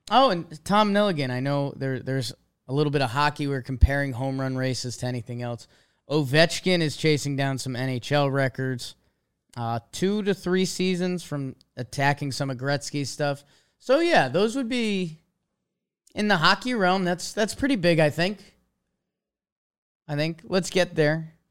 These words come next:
Let's get there, Ovi. Um, so, thank you guys for baking the algorithm. And for those of us, you know,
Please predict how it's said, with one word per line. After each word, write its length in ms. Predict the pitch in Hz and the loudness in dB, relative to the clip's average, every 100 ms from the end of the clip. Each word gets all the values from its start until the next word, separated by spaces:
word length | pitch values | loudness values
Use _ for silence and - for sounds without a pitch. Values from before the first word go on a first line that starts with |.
| - | -16
Let's 140 | 151 | -8
get 180 | - 170 | 0 0
there, 160 | 165 135 | 2 2
Ovi. 400 | 131 123 127 147 _ _ _ _ _ _ _ | 0 0 -2 -4 _ _ _ _ _ _ _
Um, 440 | 117 120 120 117 104 _ _ _ _ _ _ _ _ _ _ _ _ _ _ _ _ _ _ | -4 -2 -2 -4 -8 _ _ _ _ _ _ _ _ _ _ _ _ _ _ _ _ _ _
so, 320 | - 240 104 - _ _ _ _ _ _ _ _ _ _ _ _ - | -8 -6 -6 -10 _ _ _ _ _ _ _ _ _ _ _ _ 4
thank 280 | 190 196 180 | 6 6 4
you 80 | |
guys 260 | 160 156 147 | 4 6 4
for 120 | 139 | 0
baking 320 | 131 135 123 | 0 0 -2
the 80 | 127 | -2
algorithm. 480 | 123 120 120 117 117 | -2 -2 -2 -4 -4
And 240 | 113 110 - _ | -6 -8 -12 _
for 80 | 131 | -6
those 300 | 131 135 120 | -2 0 -2
of 100 | 123 | -2
us, 320 | 127 120 - | -2 -4 -6
you 80 | 135 | -6
know, 160 | 120 | -6